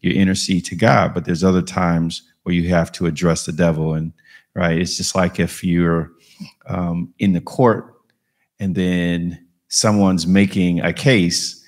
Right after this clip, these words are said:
and then you jump up and say, "I object," right? And so sometimes when you're in prayer, um, the enemy is doing things, and so you have to rise up against him as much as you have to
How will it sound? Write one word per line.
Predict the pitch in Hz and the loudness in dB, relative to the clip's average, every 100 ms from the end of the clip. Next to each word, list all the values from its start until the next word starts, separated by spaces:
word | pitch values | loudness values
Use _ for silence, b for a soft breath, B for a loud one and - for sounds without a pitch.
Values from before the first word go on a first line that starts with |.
| b | b
and | 98 98 | -2 2
then | 101 | 4
you | 98 101 | 6 4
jump | 107 101 101 | 4 2 2
up | 92 90 | 0 0
and | 85 | -2
say, | - 101 - | 2 2 4
"I | 120 131 | 6 6
object," | 110 87 143 104 - - - - _ _ _ _ _ _ _ | 4 6 6 6 0 -8 -12 -12 _ _ _ _ _ _ _
right? | - 92 107 - _ _ _ _ _ _ _ _ _ | -4 -2 -2 -4 _ _ _ _ _ _ _ _ _
And | 104 98 | -4 -2
so | - 98 92 | 0 0 0
sometimes | 87 107 98 - 95 92 87 | -2 -2 -2 0 0 0 -2
when | 92 | 0
you're | 90 90 85 | 2 4 2
in | 85 | -2
prayer, | - - - 92 87 90 - - b b b _ | -2 0 4 4 2 -4 -16 -20 b b b _
um, | - 95 87 85 85 87 87 - _ _ _ - - | -10 -4 -2 -2 -4 -6 -8 -12 _ _ _ -20 -10
the | - | -2
enemy | 101 104 98 95 | 2 4 4 2
is | 82 | 0
doing | 85 117 120 95 | 2 4 6 4
things, | 104 87 87 92 | 2 0 0 -2
and | 87 | -2
so | - | 0
you | 92 101 | 0 0
have | 98 90 - | 0 -2 0
to | 87 | 0
rise | 90 90 90 | 6 6 4
up | 95 98 | 0 -2
against | 85 90 - - | -2 -2 -2 -2
him | 110 85 | -2 -2
as | 82 | -2
much | 92 90 90 | 0 -2 -2
as | 87 - | -6 -4
you | 87 | -4
have | 78 90 90 | 2 0 0
to | - 98 87 85 | -6 -4 -4 -4